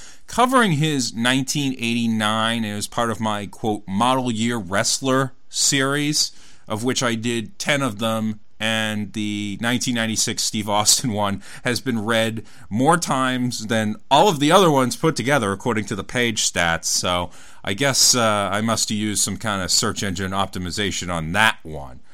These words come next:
But Beefcake's eighty-nine. He kinda went up to the main event, of course, teaming with Hogan each time for the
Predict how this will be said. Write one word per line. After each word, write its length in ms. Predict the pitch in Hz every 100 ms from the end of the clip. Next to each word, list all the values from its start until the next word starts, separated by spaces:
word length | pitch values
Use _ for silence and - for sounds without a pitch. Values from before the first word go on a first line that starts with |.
| - - -
But 160 | - 156
Beefcake's 520 | 269 254 - 220 -
eighty-nine. 840 | - 156 147 131 123 123 120 123 123 - - -
He 160 | 135
kinda 540 | 262 - 247 247 240 214
went 260 | 160 180
up 300 | 160 196 233
to 120 | - 208
the 100 | 196
main 220 | 180 175
event, 300 | 156 160 156
of 60 |
course, 360 | - 160 143 -
teaming 500 | - - 156 180 220
with 160 | 220 214
Hogan 600 | 233 240 190 175 170 165
each 360 | 147 165 -
time 600 | - 151 143 143 147 147
for 400 | - - 135 127
the 380 | 123 123 120 113